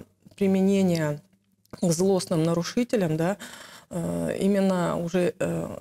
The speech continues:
самого жесткого наказания, это реального лишения свободы. И такие приговоры судов у нас имеют место быть, они выносятся. Кроме того, <clears throat> сейчас у нас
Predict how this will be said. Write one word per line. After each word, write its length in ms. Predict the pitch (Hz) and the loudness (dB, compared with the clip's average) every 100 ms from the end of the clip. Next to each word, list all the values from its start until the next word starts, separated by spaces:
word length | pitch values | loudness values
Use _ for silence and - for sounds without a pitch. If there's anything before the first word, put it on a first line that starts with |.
| - - | -12 -12
самого 440 | - 190 185 175 | -4 0 2 0
жесткого 380 | 170 180 - 165 | 0 -2 -4 -6
наказания, 540 | 160 - 180 208 190 | -4 -4 -2 0 0
это 140 | 165 165 | -2 -2
реального 400 | 165 185 180 160 | -2 -2 -2 -2
лишения 460 | 165 - 175 170 | -2 -4 -4 -4
свободы. 680 | 170 - - 170 160 156 156 | -6 -10 -4 -2 0 0 0
И 40 | |
такие 360 | 156 180 - 185 | -2 -4 -2 -2
приговоры 480 | - 170 170 175 170 | -2 -2 -2 -2 -4
судов 320 | - 185 214 - - - - - | -6 -2 -2 -4 -20 -20 -20 -8
у 60 | |
нас 320 | 170 180 - - | -4 -2 -4 -6
имеют 340 | 175 185 - | -2 -2 -2
место 360 | 170 170 - 170 | -4 -4 -4 -4
быть, 280 | 156 147 143 | -4 -6 -6
они 160 | 160 | -6
выносятся. 540 | 175 170 165 - - - - _ | -2 -2 -2 -6 -16 -18 -20 _
Кроме 300 | - 202 233 | -2 2 2
того, 500 | 214 208 175 165 - _ | 2 -2 2 0 0 _
<clears throat> 420 | 240 233 202 180 | 0 2 2 2
сейчас 480 | - 180 190 214 - | -2 -4 -2 0 0
у 60 | |
нас 320 | 180 175 180 | 0 0 -2